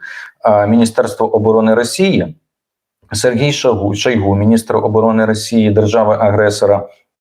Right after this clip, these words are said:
сказав про те, що Росії треба бути готовими до війни і бути готовими до того, що режим так званої С В О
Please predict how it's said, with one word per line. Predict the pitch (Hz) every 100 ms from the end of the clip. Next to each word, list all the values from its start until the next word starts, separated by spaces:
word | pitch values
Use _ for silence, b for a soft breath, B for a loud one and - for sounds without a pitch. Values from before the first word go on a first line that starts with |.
| _ _ _ -
сказав | 107 120 113 135
про | 135 127
те, | 120 90 82 B B B
що | - 123
Росії | 120 - 180 180
треба | 127 123 120
бути | 123 120
готовими | 110 110 143 131 120 104 92
до | 117
війни | 110 113 107 92 104 117 _ _ _ _ _ _ _ -
і | 123
бути | 117 127 117
готовими | 117 127 120 113
до | 107
того, | 107 110 98 127 127 B B B 113
що | 107 - 127
режим | 120 113 131 113
так | 113
званої | 104 120 113 113 113
С | 113 123
В | 117
О | 104 90 120